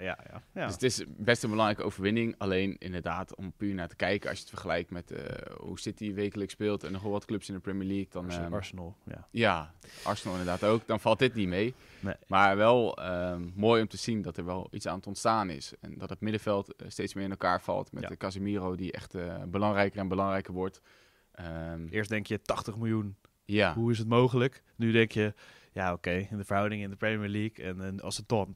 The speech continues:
Speaker 1: toch goed valt, dan is het misschien wel redelijk waard.
Speaker 2: Ja,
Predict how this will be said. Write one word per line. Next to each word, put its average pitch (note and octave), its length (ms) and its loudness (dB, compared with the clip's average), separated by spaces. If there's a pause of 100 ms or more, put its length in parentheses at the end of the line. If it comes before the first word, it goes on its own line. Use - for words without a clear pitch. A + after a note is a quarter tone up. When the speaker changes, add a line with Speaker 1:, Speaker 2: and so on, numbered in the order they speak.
Speaker 1:
toch - 160 -4
goed - 240 -8
valt, A#2+ 300 4
dan G#2 160 -2
is A2 140 -4
het G#2 140 -6
misschien A2 320 -2
wel G#2 340 2
redelijk A2 360 -2
waard. G#2+ 400 4
Speaker 2:
Ja, G#2+ 240 8